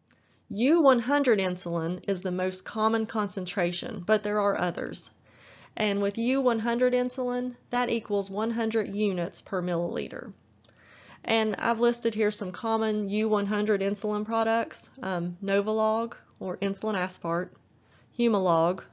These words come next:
which is insulin Lispro, Lantus or Basaglar, which is insulin Glargine, Levemir, which is insulin Detamir,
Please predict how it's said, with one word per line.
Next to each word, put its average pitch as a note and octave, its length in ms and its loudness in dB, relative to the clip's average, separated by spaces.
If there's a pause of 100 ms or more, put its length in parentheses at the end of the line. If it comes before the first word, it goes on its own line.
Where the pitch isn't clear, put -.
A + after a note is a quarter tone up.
(140)
which - 120 -10
is F3+ 140 -4
insulin F#3 460 -2
Lispro, F3+ 580 -2 (680)
Lantus A3 540 2
or G3 100 0
Basaglar, G3+ 880 4
which G3+ 200 -2
is F3+ 120 -2
insulin G3 460 -4
Glargine, F3 600 -4 (840)
Levemir, G3+ 800 2
which F#3+ 160 -2
is F3 180 -4
insulin G3 480 -2
Detamir, F#3+ 720 -2